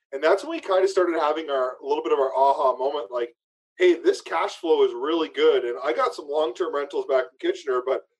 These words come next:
they are not cash flowing anywhere near what these cottages are." So an opportunity presented itself. So, sorry, I just wanna jump, uh, show you some pictures here. This is the, at the top was the original,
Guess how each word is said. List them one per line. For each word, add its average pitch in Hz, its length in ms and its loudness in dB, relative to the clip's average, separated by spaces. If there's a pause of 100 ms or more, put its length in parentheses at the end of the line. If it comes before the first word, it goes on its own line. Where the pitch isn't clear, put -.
(680)
they 196 100 8
are 233 100 -2
not 170 200 0
cash 151 260 0
flowing 139 320 -2 (160)
anywhere 175 540 2
near 156 460 -2 (420)
what 466 260 0
these - 180 -16
cottages - 560 -4
are." - 220 -4 (380)
So - 360 0 (160)
an 160 100 -2
opportunity 220 520 0
presented 170 420 2
itself. 143 400 0 (260)
So, 170 220 2
sorry, 147 260 2
I 127 40 -4
just - 120 -10
wanna 143 160 0
jump, 143 280 0
uh, 135 160 0
show 156 160 2
you 151 100 0
some - 160 -14
pictures 151 380 -6
here. 196 260 4 (440)
This 160 140 -4
is 196 140 4
the, 190 260 0
at 160 120 2
the 175 60 -2
top - 340 0
was 151 140 -6
the 139 100 -2
original, 180 640 2